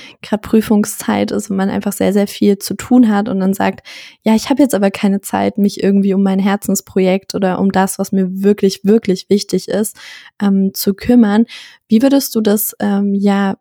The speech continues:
betrachten? Ist diese Aussage, „Ich habe keine Zeit“, eine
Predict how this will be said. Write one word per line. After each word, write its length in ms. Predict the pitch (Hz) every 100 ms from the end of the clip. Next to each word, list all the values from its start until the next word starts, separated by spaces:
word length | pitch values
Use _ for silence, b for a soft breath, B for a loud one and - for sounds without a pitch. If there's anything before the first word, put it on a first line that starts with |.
| -
betrachten? 720 | - - 196 196 - 175 180
Ist 300 | 214 - - B B B _ -
diese 280 | 208 208 -
Aussage, 520 | 226 254 214 202 202
„Ich 200 | 190 -
habe 240 | 202 214 202
keine 380 | - 196 190
Zeit“, 480 | - - 196 202 202 -
eine 240 | 185 190